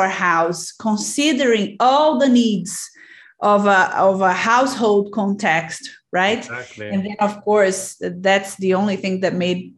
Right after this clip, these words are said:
Speaker 1: possible for us
Speaker 2: Yeah.
Speaker 1: to stay together. But
Speaker 2: Right. And
Speaker 1: this
Speaker 2: he's
Speaker 1: is
Speaker 2: still
Speaker 1: really
Speaker 2: practicing.
Speaker 1: nice.
Speaker 2: Yeah, he's still practicing that way. I would just say that, like,
Speaker 1: Yeah.
Speaker 2: that's service, you know, that's karma yoga. So I don't think his practice has stopped. It's just changed.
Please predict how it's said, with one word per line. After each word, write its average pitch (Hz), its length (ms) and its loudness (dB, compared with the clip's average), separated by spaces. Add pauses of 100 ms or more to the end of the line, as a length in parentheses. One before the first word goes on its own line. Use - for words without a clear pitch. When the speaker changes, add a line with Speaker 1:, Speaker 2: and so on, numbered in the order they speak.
Speaker 1:
possible 214 600 0
for 190 280 0
us 180 340 0 (120)
Speaker 2:
Yeah. 131 160 -10 (360)
Speaker 1:
to 202 120 -16 (140)
stay 220 220 2
together. 208 760 0 (320)
But 202 240 4
Speaker 2:
Right. - 160 -8 (600)
And 208 340 -6
Speaker 1:
this 294 200 2
Speaker 2:
he's - 20 0
Speaker 1:
is 320 60 2
Speaker 2:
still - 120 2
Speaker 1:
really 294 260 4
Speaker 2:
practicing. 262 420 2
Speaker 1:
nice. - 260 -14 (200)
Speaker 2:
Yeah, 175 340 -6 (100)
he's 165 160 -8
still 185 180 -2
practicing 160 580 -6
that 123 220 -4
way. 151 240 -2
I 120 60 -2
would 120 140 -6
just 120 180 -12
say 156 160 -6
that, 104 200 -6
like, 110 140 -4
Speaker 1:
Yeah. 101 160 -6 (140)
Speaker 2:
that's 120 180 -8
service, 98 600 -10
you 120 60 -16
know, 107 120 -14
that's 110 180 -14
karma 104 320 -14
yoga. 107 320 -12
So 110 160 -14
I 117 100 -6
don't 151 160 -6
think 147 140 -8
his 123 140 -8
practice 120 480 -8
has 95 160 -14
stopped. 123 460 -10
It's 104 160 -16
just - 280 -18
changed. 113 480 -16